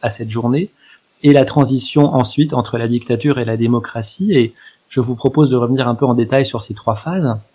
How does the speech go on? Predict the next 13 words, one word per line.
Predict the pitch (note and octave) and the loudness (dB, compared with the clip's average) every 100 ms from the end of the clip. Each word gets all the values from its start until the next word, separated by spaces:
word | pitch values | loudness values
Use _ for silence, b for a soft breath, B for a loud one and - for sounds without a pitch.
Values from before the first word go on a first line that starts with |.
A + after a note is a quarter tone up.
| _ C4+ C#3 | _ -10 -4
Euh, | B2 A#2 | -2 2
ma | B2+ | 2
première | D3+ E3 D3 | 4 2 2
question, | C#3+ - | 0 2
donc, | D3+ A#2+ | 2 4
c'est | - | 2
sur, | B2+ - D#3 D3 A2 b b b - - | 0 2 2 2 0 b b b -10 -2
euh, | B2 A#2+ | 0 2
la | A#2 A#2+ D3+ | 2 2 2
dictature | D#3+ D#3 D3 A2+ D3 C3+ | 2 0 -2 -2 -4 -2
de | A#2+ | -4
Salazar | A2 C3 A#2+ A2 C3 A#2+ | 0 2 2 2 2 2
lui-même. | A2+ A#2+ E3 F3 | 0 0 0 0